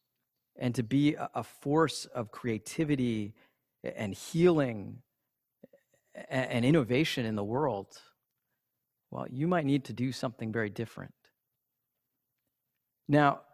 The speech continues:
this is not a knock at whether or not grade eight kids should or shouldn't have phones. I, I'm, I don't have a horse in that race yet. Uh, but, but what I would say is this, that question is so important, and we need to be asking ourselves that.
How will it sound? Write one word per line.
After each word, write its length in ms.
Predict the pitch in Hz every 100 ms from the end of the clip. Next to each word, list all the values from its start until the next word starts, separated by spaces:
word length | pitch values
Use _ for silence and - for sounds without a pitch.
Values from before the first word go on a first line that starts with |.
| _ -
this 260 | 151 175
is 120 | 180
not 180 | 165 160
a 60 | 147
knock 340 | 135 135 147
at 80 | 139
whether 280 | 131 135 139
or 60 |
not 460 | 135 131 135 - -
grade 220 | 147 135
eight 140 | 135 -
kids 540 | 131 131 127 - -
should 340 | - - 143 135
or 80 | 127
shouldn't 420 | - 131 135 -
have 260 | - 127 120
phones. 440 | - 123 127 127
I, 120 | 151 - - - -
I'm, 260 | 127 139 143
I 160 | 123 135
don't 120 | 139
have 100 | 131
a 60 |
horse 260 | 120 127 -
in 60 | 120
that 160 | 110
race 360 | 113 107 - -
yet. 340 | 107 107 107 - _ _ _ -
Uh, 80 | -
but, 160 | 143 170
but 100 | 185
what 180 | 180 190
I 80 | 180
would 260 | 165 175
say 320 | - 180 156
is 180 | 143 120
this, 260 | 127 135 -
that 200 | 160 -
question 500 | - 165 - - 151
is 140 | 139
so 460 | - - 175 165 156
important, 480 | 151 - 160 139 139
and 80 |
we 80 | 147
need 260 | 147 165 156
to 60 |
be 160 | 143 147
asking 340 | 139 139 147
ourselves 460 | 135 - 123 113 113
that. 400 | 107 92 -